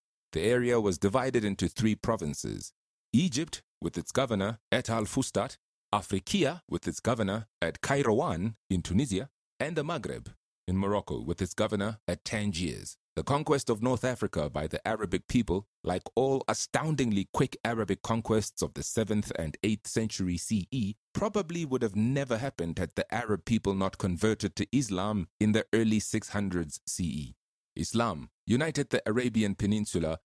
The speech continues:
and provided the Arab peoples with an impetus to focus on the outside world, instead of their centuries-old tribalistic divisions and conflicts. Historians state that the Muslim theologians of that time essentially divided the world into two distinct worlds,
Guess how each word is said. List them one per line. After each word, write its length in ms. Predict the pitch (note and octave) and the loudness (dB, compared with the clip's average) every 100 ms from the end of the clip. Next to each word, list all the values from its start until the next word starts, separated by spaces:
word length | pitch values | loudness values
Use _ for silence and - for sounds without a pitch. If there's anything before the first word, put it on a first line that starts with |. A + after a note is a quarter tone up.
| - | -4
and 220 | E2+ E2 | -4 0
provided 500 | G2+ F#2 B2 C3 A2 - | 0 2 0 -2 -2 0
the 120 | - - | -2 -2
Arab 320 | E3 C3+ A2+ | -2 -2 2
peoples 520 | C3+ - D#2+ E2 - - _ _ - | 0 2 0 0 -4 -12 _ _ 0
with 180 | G#2+ B2+ | 0 2
an 120 | C3+ | 0
impetus 440 | F3 F#3 F3 D3+ - | 0 0 0 -2 0
to 100 | B2+ | 0
focus 420 | - C#3+ C#3 - A2+ | 2 2 0 -2 0
on 140 | G#2+ | 0
the 100 | G2 - | 0 -2
outside 440 | G2+ - D2+ C2 - | -4 -4 -4 -4 -6
world, 340 | G1+ G1+ - - _ _ | -8 -10 -14 -20 _ _
instead 400 | G2 G2 - C3+ | 2 2 2 2
of 120 | A2 | 4
their 140 | F2 F2 | 2 2
centuries-old 1000 | - E3+ - C#3+ C3+ - A#2 A#2 G#2 - | 2 0 2 4 4 2 4 4 0 -2
tribalistic 680 | A#2 A#2 G#2 A2+ - G#2+ - | -2 2 2 2 2 0 0
divisions 520 | F2 G#2+ D#2 F2 D#2 | 0 0 0 -2 0
and 140 | F2 | 0
conflicts. 520 | - D#3+ - - - - _ _ _ - | 0 -2 -4 -8 -8 -20 _ _ _ -6
Historians 760 | G2 - E3+ C#3+ F2 F2 F2 - | -4 0 0 0 0 -2 -4 -6
state 300 | - C#3+ - | -4 -4 0
that 160 | C3+ | 0
the 100 | - | 2
Muslim 440 | F#2+ B2 B2+ B2+ B2 | 2 2 0 -2 -2
theologians 760 | A#2 G#2 G#2 A#2 F#2 D2+ C#2+ | 0 2 2 2 0 -4 -4
of 140 | D#2+ C#2+ | -4 -4
that 180 | D2+ | -6
time 340 | - B2+ G#2 G2+ | -2 -2 0 0
essentially 500 | A2+ E3+ G3 - C#3 | 0 0 -2 0 0
divided 480 | A2+ G2 A#2+ B2 G#2+ | 0 0 0 0 0
the 80 | G#2 | 0
world 340 | G#2+ A2+ G2+ | 2 2 2
into 220 | G2 F#2+ | -2 -2
two 240 | F2 - C#3 | -4 -2 0
distinct 560 | A2+ - - G#2+ - | -2 -4 -2 -2 0
worlds, 480 | G#2 A#2 - - - | 0 0 -2 -6 -14